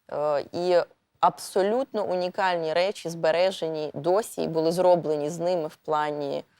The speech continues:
мистецтва, скульптури, графіки. Е, дуже,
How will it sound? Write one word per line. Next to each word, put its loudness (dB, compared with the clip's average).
мистецтва, 0
скульптури, -2
графіки. 0
Е, -2
дуже, 2